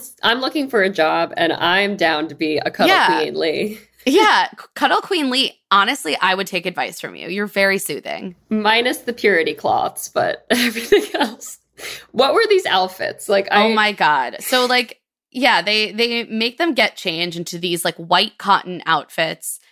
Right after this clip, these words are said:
Speaker 2: Katie's looks like a very normal, like,
Speaker 1: Like a Target, <laughs> like
Speaker 2: a
Speaker 1: a
Speaker 2: little
Speaker 1: Target
Speaker 2: Target,
Speaker 1: pajama
Speaker 2: like,
Speaker 1: set.
Speaker 2: pajama set, and, like, Mike's is, like, a full tunic and linen pants. Like, they didn't even
Speaker 1: <laughs>
Speaker 2: look like they existed in the same sphere. Even, they were just, like, both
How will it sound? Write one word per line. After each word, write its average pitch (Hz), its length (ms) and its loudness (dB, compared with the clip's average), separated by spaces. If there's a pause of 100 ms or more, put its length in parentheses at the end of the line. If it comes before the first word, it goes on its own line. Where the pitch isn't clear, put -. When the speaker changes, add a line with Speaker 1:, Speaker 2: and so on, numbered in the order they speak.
(140)
Speaker 2:
Katie's 330 640 -2
looks 220 340 -2
like 226 160 -2
a 214 60 2
very 180 720 2 (680)
normal, 175 720 2
like, 226 200 4
Speaker 1:
Like 226 120 2
a - 20 -16
Target, 254 480 2 (160)
<laughs> - 40 2
like - 140 4
Speaker 2:
a - 40 4
Speaker 1:
a 226 100 6
Speaker 2:
little 220 220 2
Speaker 1:
Target 240 180 0
Speaker 2:
Target, 202 280 4
Speaker 1:
pajama 196 320 2
Speaker 2:
like, 220 80 -2
Speaker 1:
set. - 180 2
Speaker 2:
pajama 190 400 0
set, 190 480 0
and, 175 240 0
like, 165 280 0 (600)
Mike's 202 680 0
is, 214 160 -4
like, 202 140 -2
a 185 40 -16
full 180 500 0
tunic 165 600 0
and 170 180 -2
linen 151 400 -4
pants. 165 600 0
Like, 208 100 2
they 208 120 2
didn't 208 180 2
even 247 260 0
Speaker 1:
<laughs> 202 60 -4
Speaker 2:
look 185 260 2
like 185 160 -2
they 175 160 2
existed 170 500 -4
in 160 120 0
the 165 100 -4
same 160 460 -4
sphere. 156 580 0
Even, 175 380 -2
they 185 100 2
were 180 80 2
just, 180 140 -6
like, 180 180 -2
both 160 340 0